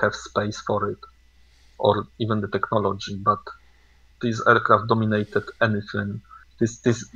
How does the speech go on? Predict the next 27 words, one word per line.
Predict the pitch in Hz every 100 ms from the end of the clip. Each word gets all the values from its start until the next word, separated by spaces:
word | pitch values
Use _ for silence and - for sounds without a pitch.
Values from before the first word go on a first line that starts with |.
| - -
giant | 139 139 117 107 104
lumbering, | 123 113 107 107
this | 117 117 - -
aircraft | 135 131 117 -
is | 117 - - _ _ _ _ _ - - -
gigantic | 127 127 117 131 123 117 - 101 117
if | -
you, | 170 -
<laughs> | - - 233
if | 156 - -
you | 151
look | 143 170
at | 139 123
it | 127
compared | - 147 - 156 -
to | 131
the | 120 123
pilot, | 127 127 127 123
or | 123 131
even | 123 127
if | 120 123
you | -
fly | 123
it | 123 120
in | 120 120 - -
Il | 131 120 117 - - - - -
two. | 143 131 110 117